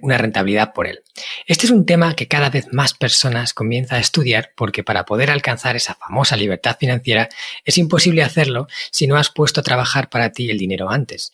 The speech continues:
Sin embargo, aquellos que estamos comprometidos con tratar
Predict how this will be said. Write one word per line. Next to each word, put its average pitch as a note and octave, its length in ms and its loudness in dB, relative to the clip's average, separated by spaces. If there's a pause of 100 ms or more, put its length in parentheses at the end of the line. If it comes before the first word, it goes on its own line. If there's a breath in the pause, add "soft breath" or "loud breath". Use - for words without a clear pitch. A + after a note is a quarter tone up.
(240 loud breath)
Sin G#3 180 4
embargo, G3 480 4 (120)
aquellos F3+ 340 2
que - 80 -6
estamos D3+ 320 -6
comprometidos B2 760 -2
con A2+ 180 -4
tratar C3+ 400 -2